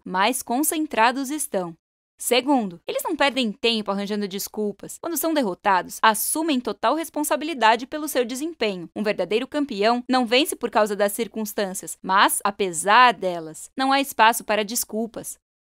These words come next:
Terceiro, o verdadeiro campeão sabe que não é especial, só vai chegar ao topo e se manter lá se batalhar mais que os outros. Quarto, atletas de alto nível dominam os fundamentos e processos de sua modalidade e vivem aquela rotina diariamente.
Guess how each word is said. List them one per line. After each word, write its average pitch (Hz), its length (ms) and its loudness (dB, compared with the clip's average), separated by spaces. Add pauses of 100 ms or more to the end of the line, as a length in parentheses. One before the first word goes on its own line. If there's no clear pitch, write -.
(120)
Terceiro, 233 580 2
o 247 60 -6
verdadeiro 226 500 2
campeão 202 640 -2
sabe 233 480 4
que - 140 -8
não 302 200 0
é 320 140 2
especial, 359 720 2
só 196 100 -4
vai 220 140 0
chegar 285 240 0
ao 294 140 2
topo 226 480 0
e 220 80 -4
se 233 120 -4
manter 202 320 -4
lá 254 320 4
se - 200 -6
batalhar 214 600 0
mais 226 380 0
que 330 100 -8
os 254 160 -6
outros. 220 520 -2 (340)
Quarto, 220 480 6
atletas 294 480 2
de 233 80 -2
alto 247 240 2
nível 196 380 -4
dominam 240 500 2
os 285 140 -2
fundamentos 262 640 -2
e 285 80 -8
processos 277 560 0
de 269 100 -8
sua 294 180 -6
modalidade 285 760 0
e 233 160 0
vivem 269 340 -2
aquela 220 240 0
rotina 185 580 -4
diariamente. 254 840 0